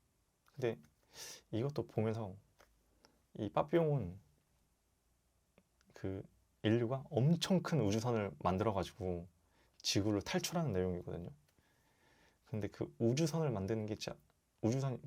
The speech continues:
굉장히 커요. 여기서 묘사, 묘사되는 게 뭐 돛 하나에 뭐 십 킬로였나? 할 정도로 진짜 말도 안 되게 거대한 이 우주선을 만들어서 이제 우주로 날아가는데,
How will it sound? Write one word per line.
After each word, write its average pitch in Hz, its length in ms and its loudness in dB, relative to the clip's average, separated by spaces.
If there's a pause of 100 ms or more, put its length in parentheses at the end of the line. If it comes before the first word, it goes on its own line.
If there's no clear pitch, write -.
굉장히 151 400 4
커요. 85 260 -6 (500)
여기서 117 240 6
묘사, 101 300 2 (100)
묘사되는 104 480 4
게 90 240 0 (800)
뭐 92 220 0
돛 - 280 -2
하나에 151 380 0 (380)
뭐 92 140 -2
십 - 180 -4
킬로였나? 139 480 2 (440)
할 175 140 -2
정도로 104 400 0 (800)
진짜 175 400 4
말도 110 280 8
안 143 80 8
되게 104 240 2
거대한 120 640 4 (120)
이 98 260 2
우주선을 120 380 2
만들어서 90 720 2 (360)
이제 90 280 -2
우주로 101 320 4
날아가는데, 90 640 2